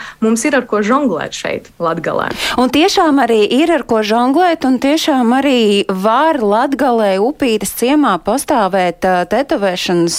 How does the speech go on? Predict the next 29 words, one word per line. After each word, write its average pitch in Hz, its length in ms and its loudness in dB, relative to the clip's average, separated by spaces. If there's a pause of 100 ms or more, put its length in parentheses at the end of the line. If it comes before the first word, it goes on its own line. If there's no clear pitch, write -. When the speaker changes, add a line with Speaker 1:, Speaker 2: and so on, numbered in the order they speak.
(120)
Speaker 2:
salons, 285 520 2
kurā, 254 320 0
ja 190 160 0
es 190 160 -4 (320)
nekļūdos, 254 960 0
ā, 196 220 2
katrs - 480 -2
klients 226 480 0
tiek 175 200 -2
sagaidīts 175 760 0
ar, 175 140 -2 (260)
ar 190 260 0 (140)
īpašu 233 560 0
rūpību, 214 720 0
un, 196 240 2
ā, 196 140 2 (180)
viņam 208 460 0
tiek 180 260 0
veltīta 214 560 0
vesela 190 560 0
diena, 233 480 2
un 202 140 0
ar 180 100 -8
to, 247 200 0
Elīna, 294 400 2
tiešām 302 440 0
var 320 160 -2
cilvēks 339 560 0
izdzīvot. 359 680 0